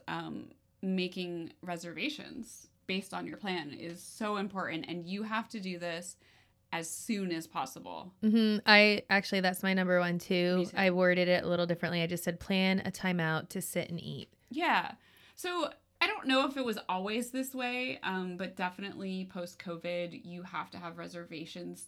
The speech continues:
Speaker 1: to do dining, and they sell out so fast. Like, so I think it was about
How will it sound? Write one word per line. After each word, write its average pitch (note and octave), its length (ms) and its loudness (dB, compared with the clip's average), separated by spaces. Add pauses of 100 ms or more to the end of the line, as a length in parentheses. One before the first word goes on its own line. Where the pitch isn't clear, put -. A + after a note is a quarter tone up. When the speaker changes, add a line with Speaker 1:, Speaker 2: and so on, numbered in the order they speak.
Speaker 1:
to F3 80 -10
do E3+ 280 -14
dining, G#3+ 680 -4 (480)
and F3+ 440 0 (440)
they G#3 200 -2
sell G#3+ 180 -4
out G3 160 0
so F#3 140 -6
fast. - 260 -4
Like, F#3 120 -6
so C4 140 -2
I A3+ 80 4
think C4 220 2
it F#4+ 80 -8
was B3 160 -4
about F#3 300 -4